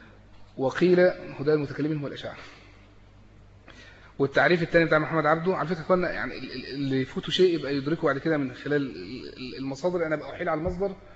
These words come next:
وحضراتكم تبقوا إيه؟ ترجعوا. وقال الشيخ محمد عبده: "اعتقاد أن الله واحد لا شريك له، ولكن الوحدة دي مقصود بها إيه؟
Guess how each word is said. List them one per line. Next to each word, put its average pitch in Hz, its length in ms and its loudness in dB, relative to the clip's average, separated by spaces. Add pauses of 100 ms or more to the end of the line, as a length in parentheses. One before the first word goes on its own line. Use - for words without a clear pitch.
(160)
وحضراتكم 156 380 -4
تبقوا 123 260 -6
إيه؟ 139 120 -10 (320)
ترجعوا. 123 280 -8 (1000)
وقال 175 800 6
الشيخ 165 260 0
محمد 165 260 2
عبده: 170 340 4
"اعتقاد 147 400 4
أن 156 200 2
الله 151 340 6
واحد 170 420 4
لا 170 180 8
شريك 156 460 2
له، 113 180 -2 (1400)
ولكن 143 400 2
الوحدة 147 320 2
دي 151 120 4
مقصود 147 280 -2
بها 147 100 2
إيه؟ 143 240 2